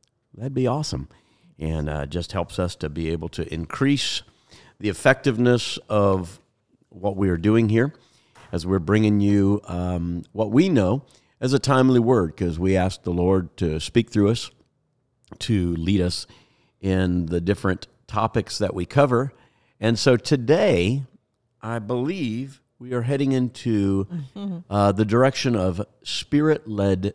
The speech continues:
Speaker 1: decision-making. Spirit-led decision-making. And so, um, if you are a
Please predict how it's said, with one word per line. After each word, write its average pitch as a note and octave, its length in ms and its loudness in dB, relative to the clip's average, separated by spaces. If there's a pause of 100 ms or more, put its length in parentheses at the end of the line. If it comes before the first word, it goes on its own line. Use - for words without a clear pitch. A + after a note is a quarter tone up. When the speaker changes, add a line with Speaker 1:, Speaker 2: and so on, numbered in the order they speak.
(160)
Speaker 1:
decision-making. E2+ 1080 -6 (720)
Spirit-led F#2+ 720 -4
decision-making. G2+ 840 -8
And E2+ 120 -6
so, G2+ 240 2 (460)
um, G2+ 480 2 (420)
if A2+ 180 2
you D3 280 8
are B2+ 400 8
a G2+ 440 4